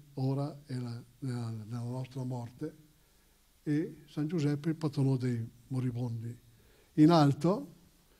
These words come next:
la bella figura del Cristo, che non è il Cristo giudice. Vedete che mostra le piaghe, è il Cristo della misericordia,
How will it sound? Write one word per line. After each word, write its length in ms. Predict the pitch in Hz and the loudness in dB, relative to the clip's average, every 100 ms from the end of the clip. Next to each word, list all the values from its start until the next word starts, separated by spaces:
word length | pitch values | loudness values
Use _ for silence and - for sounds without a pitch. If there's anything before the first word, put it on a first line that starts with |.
| _ _ - | _ _ -6
la 120 | 143 | -2
bella 220 | 131 139 | 2 2
figura 380 | - 147 151 147 | 2 2 4 6
del 180 | 131 123 | 4 2
Cristo, 760 | 135 127 123 160 190 - - - | 2 0 0 -2 -4 -6 -20 -4
che 100 | 143 | 2
non 140 | 139 | 4
è 60 | 220 | 4
il 100 | 156 | 2
Cristo 340 | 151 135 139 | 2 2 2
giudice. 560 | 120 135 117 - - - - _ _ _ _ _ _ _ - | 2 2 0 -4 -12 -16 -20 _ _ _ _ _ _ _ -2
Vedete 300 | 151 151 147 | 0 0 0
che 100 | 143 | 2
mostra 540 | 143 147 147 127 135 226 185 | 2 2 2 0 -2 -8 -6
le 120 | 135 | -2
piaghe, 640 | - 143 123 120 147 190 - - - _ _ _ _ _ _ | 4 4 4 2 0 -2 -12 -20 -20 _ _ _ _ _ _
è 100 | 160 | -2
il 140 | 147 143 | -2 0
Cristo 480 | 165 175 - 185 165 | 0 -2 0 0 2
della 200 | 151 147 | 0 2
misericordia, 960 | 147 151 143 143 139 120 110 139 170 | 2 2 2 2 0 0 -4 -4 -6